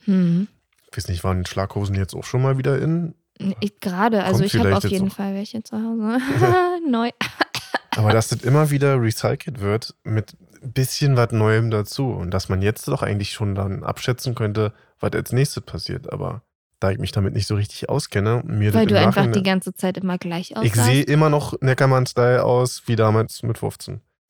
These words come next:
Speaker 1: Ja, du trägst ja auch immer noch dieselben T-Shirts wie damals.
Speaker 2: Die sind <laughs> auch schon so alt, ja.
Speaker 1: Weil neulich hattest du doch dein Muse-T-Shirt an, da meintest du doch, weißt du, wann dieses Album rausgekommen ist? Wann war das?
Speaker 2: <laughs> Zweitausendsechs.
Speaker 1: Zweitausendsechs, dann
Speaker 2: Da
Speaker 1: trägt
Speaker 2: hat mir ein
Speaker 1: Marvin
Speaker 2: T-Shirt von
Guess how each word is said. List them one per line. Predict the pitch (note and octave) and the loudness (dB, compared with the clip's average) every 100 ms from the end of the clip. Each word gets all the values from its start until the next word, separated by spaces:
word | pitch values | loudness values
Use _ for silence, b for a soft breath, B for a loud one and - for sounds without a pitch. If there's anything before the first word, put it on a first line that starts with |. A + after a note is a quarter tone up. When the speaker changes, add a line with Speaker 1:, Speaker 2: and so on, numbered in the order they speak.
| _ | _
Speaker 1:
Ja, | G#3 | 0
du | F#3+ | 2
trägst | F3+ G3+ - | 0 -2 0
ja | F#3+ | -2
auch | |
immer | F3+ G3+ | 2 2
noch | G3 | 2
dieselben | G3 F#3 F#3 F3+ | 2 0 2 0
T-Shirts | - - F#3 - | -2 -6 -6 -6
wie | F3 | -8
damals. | E3+ E3+ F3 | -4 -4 0
Speaker 2:
Die | D3 | 2
sind | B2 F#3+ E3 F#3 | 2 2 0 0
<laughs> | |
auch | - | 0
schon | - B2+ | 2 2
so | A2 A2 | 4 2
alt, | G#2+ F#2+ | 2 0
ja. | G#2+ G#2+ | 0 4
Speaker 1:
Weil | G3 | 4
neulich | G3 F#3+ G#3+ | 6 4 4
hattest | A3 G3 - | 2 0 0
du | |
doch | G3 F#3+ | 0 2
dein | G3+ F#3+ | 4 6
Muse-T-Shirt | F#3 G#3 B3 - - - - G3+ - G3 D3+ | 8 6 6 2 -8 -12 -6 -4 -2 -2 0
an, | G3 | 0
da | G3 | 2
meintest | G3 G3 G3+ - | 2 0 0 0
du | |
doch, | G3 F#3+ | 0 2
weißt | F#3 F#3+ | 2 2
du, | A3+ | 4
wann | G3+ | 4
dieses | F#3 G3 B3 | 4 2 0
Album | F#3 G3 A#3+ | 2 4 4
rausgekommen | B3+ B3+ C4+ C4 C#4 C#4 | 4 2 0 0 0 0
ist? | D4 G#3+ | 0 4
Wann | G#3+ C4+ | 6 6
war | |
das? | E4 | 6
Speaker 2:
<laughs> | |
Zweitausendsechs. | G4 B2 - C3+ A#2 A2+ G#2+ B2+ - - | 4 2 2 0 2 0 -2 -4 -6 -4
Speaker 1:
Zweitausendsechs, | - G#3 A#3 A#3+ C4 A3 - | 2 2 4 2 2 0 0
dann | G3+ C#3 | 0 2
Speaker 2:
Da | |
Speaker 1:
trägt | G#2 - | 2 6
Speaker 2:
hat | |
mir | G#3 | 6
ein | G3+ | 6
Speaker 1:
Marvin | C4 | 4
Speaker 2:
T-Shirt | D#4+ A#2+ | 2 0
von | - | -4